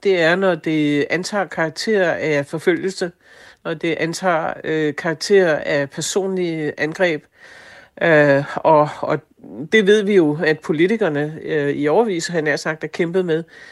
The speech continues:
på de sociale medier, at, øh, at der har været, øh, personangreb, som er gået sådan ud over grænsen for en almindelig civiliseret, øh,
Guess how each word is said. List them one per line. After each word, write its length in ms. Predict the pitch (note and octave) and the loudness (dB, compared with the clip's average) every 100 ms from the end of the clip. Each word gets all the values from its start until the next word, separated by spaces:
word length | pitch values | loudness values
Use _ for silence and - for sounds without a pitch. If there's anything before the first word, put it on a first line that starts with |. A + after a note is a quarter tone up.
| - | -6
på 80 | F#3 | -2
de 100 | E3 | -2
sociale 420 | D#3+ E3 F3 D#3 | -4 -2 0 0
medier, 360 | D#3+ D3+ E3 E3 - - - - _ | -4 -6 -6 -8 -8 -20 -20 -20 _
at, 360 | E3+ D3+ - - | -2 -2 -4 0
øh, 460 | D#3 D3 D3 C#3 D3+ | 2 4 4 4 0
at 140 | D#3+ | 0
der 100 | E3 | 0
har 140 | D#3 D#3 | 0 0
været, 580 | C#3 D3 D#3 F3 E3+ - | 0 2 4 2 0 -4
øh, 520 | E3 D3+ D3 C#3+ C#3+ | -2 0 0 -2 -6
personangreb, 680 | C#3 D#3+ G#3+ F#3 D#3 E3 C#3+ | -6 0 0 2 0 -2 -4
som 180 | - D#3 | -4 -4
er 80 | C#3+ | -2
gået 260 | D#3 D3+ | 2 2
sådan 240 | D3 D#3 D#3 | 2 -4 -4
ud 200 | G3 G#3 | -2 2
over 280 | D3+ C3+ C3 | 2 0 -6
grænsen 560 | - C#3 D#3+ G3 F3 | -4 -4 -4 -6 -8
for 340 | - C#3 C#3+ - - - - - | -2 -2 -2 -6 -20 -20 -20 -4
en 240 | D#3 C#3+ | -2 0
almindelig 460 | D3+ D3+ D#3 E3 E3+ | 0 0 0 0 -2
civiliseret, 880 | - D3+ D3 C#3+ E3 D3+ D3 C#3+ D3+ | -2 -4 -4 -2 2 4 4 0 -6
øh, 360 | E3+ D3 D3 | -2 0 0